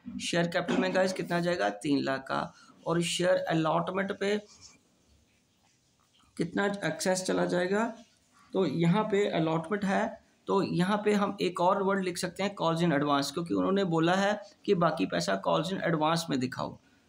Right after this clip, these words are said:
तो ये allotment का पैसा और ये share first call का पैसा है, वो भी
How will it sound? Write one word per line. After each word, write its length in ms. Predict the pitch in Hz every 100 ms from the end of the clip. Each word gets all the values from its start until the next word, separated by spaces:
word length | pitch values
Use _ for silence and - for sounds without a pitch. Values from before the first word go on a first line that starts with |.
| -
तो 80 | 151
ये 140 | 160
allotment 500 | 156 151 147 185 190
का 80 | 196
पैसा 500 | 190 185 196 208 - - _ _ -
और 160 | 160 185
ये 80 | 190
share 460 | - 185 190 220 - _ -
first 320 | - 196 196
call 280 | - 175 175
का 140 | 185
पैसा 400 | 180 170 160 170
है, 120 | 175 190
वो 180 | 170
भी 120 | 165